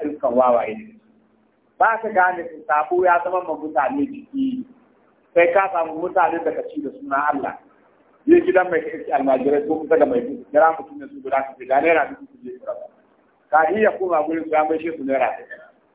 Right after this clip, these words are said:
Ji an, an, an hajiya ma mu naira ɗaya. Ina ɗari tara? Ya bashe su. Wanda almajiran su suka canje suka yi zalunci wa junan su, ina ga waɗanda aka ba ajiyar kuɗi? Ina ga gwamnoni?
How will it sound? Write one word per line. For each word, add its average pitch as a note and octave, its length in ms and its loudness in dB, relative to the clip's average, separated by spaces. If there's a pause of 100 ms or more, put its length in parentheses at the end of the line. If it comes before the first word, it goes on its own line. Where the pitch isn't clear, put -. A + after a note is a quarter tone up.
(280)
Ji D#3 60 -2
an, C#3+ 120 0 (100)
an, D3+ 220 0
an D#3 80 4
hajiya E3 340 2
ma E3+ 140 -4
mu D3+ 120 -6
naira C#3 360 -8
ɗaya. G#2+ 80 -20 (1700)
Ina F#3 240 2
ɗari F#3 260 -8
tara? F3 240 0 (420)
Ya G3 220 4
bashe A3 340 2 (100)
su. - 200 -16 (1120)
Wanda A3+ 340 4
almajiran G3 760 0
su A3+ 120 -16
suka G#3 180 -4
canje G#3 400 0
suka G3+ 200 2
yi F3 120 0
zalunci G3+ 480 0
wa E3+ 60 -4
junan F#3 360 -2
su, F3+ 60 -16
ina F#3 300 0
ga F3 100 -2
waɗanda D#3 420 0 (340)
aka F3 200 4
ba D3+ 120 4 (100)
ajiyar C#3+ 240 0
kuɗi? - 440 -8 (560)
Ina F#3 280 4
ga F#3 80 -4
gwamnoni? D#3+ 760 2